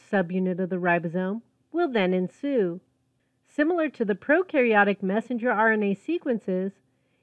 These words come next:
eukaryotic messenger R N As also have ribosomal binding sites. The most widely known is the Kozak sequence.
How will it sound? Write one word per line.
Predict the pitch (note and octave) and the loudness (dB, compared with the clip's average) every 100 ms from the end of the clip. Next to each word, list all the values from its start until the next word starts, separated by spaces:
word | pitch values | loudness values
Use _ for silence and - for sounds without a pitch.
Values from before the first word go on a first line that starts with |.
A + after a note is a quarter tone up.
| _ A#3+ | _ -2
eukaryotic | E4+ F#4 G4+ G4 C#4+ C#4 C#4 | 0 0 0 2 4 4 0
messenger | A3+ G#3 A3+ A3 G#3+ | -2 -4 -4 -2 0
R | G3 G3 F#3+ | 0 0 0
N | F#3 | 0
As | F#3 F#3 F#3+ _ _ _ _ _ _ _ A#3+ | -2 -2 -6 _ _ _ _ _ _ _ 2
also | C#4+ F4+ G4+ | 2 2 0
have | C4+ A3+ | 4 2
ribosomal | G#3 F#3+ F#3+ F#3 F#3+ F3+ F3+ | 4 0 2 -2 -2 -4 0
binding | A#3 C#4+ D4+ C4 | 2 2 0 -6
sites. | - F3 E3+ - _ _ _ _ - | -4 -4 -4 -8 _ _ _ _ -2
The | |
most | G#3+ A#3+ - | 2 2 2
widely | G#3 A3 C4+ E4+ E4+ | 0 4 4 4 -2
known | E4 A#3+ A3+ | 0 0 0
is | A3+ - | -4 -6
the | D4 | -14
Kozak | - F4 E4+ A3+ F3 - | -6 -4 0 2 2 0
sequence. | - E3 F3+ F3 | -12 -10 -8 -10